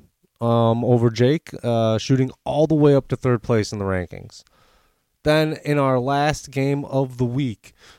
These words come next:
we have Dan catapulting to three and four versus Rob, who falls to three and four in a hundred and forty-four point nine to a hundred and eleven.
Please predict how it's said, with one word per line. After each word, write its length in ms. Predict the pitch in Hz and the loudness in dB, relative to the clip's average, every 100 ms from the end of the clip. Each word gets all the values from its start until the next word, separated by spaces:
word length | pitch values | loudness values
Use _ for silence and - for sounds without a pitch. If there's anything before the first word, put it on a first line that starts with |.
| - | -4
we 160 | 120 | 0
have 380 | 117 123 117 104 | 2 2 0 2
Dan 460 | 123 131 156 113 95 | 2 4 2 0 -2
catapulting 760 | - 120 131 - 135 131 135 | -6 -2 -2 0 -2 -2 -2
to 80 | 127 | -2
three 380 | 110 123 123 147 | -2 0 2 4
and 160 | 143 123 | 2 2
four 340 | 123 131 127 | 6 6 6
versus 400 | 110 117 - 101 | 4 0 -2 -4
Rob, 380 | 104 104 117 110 | 0 2 0 0
who 100 | 135 | -6
falls 460 | - 113 127 156 | -4 -2 0 -2
to 40 | 131 | -6
three 280 | - 113 101 | -6 -4 -4
and 120 | 90 | -4
four 320 | 101 92 95 | -2 -2 -2
in 120 | 104 | -4
a 40 | 104 | -6
hundred 300 | 131 147 156 | -4 -2 -4
and 100 | 147 | -6
forty-four 680 | - 131 123 120 120 113 | -2 -2 -2 -4 -2 -2
point 260 | - 117 104 | -2 -4 -4
nine 240 | 101 101 98 | -2 -2 0
to 120 | 98 | -2
a 20 | |
hundred 380 | - 117 123 120 | -2 -4 -4 -4
and 120 | 117 | -6
eleven. 500 | 110 101 95 104 104 | -6 -6 -4 -6 -8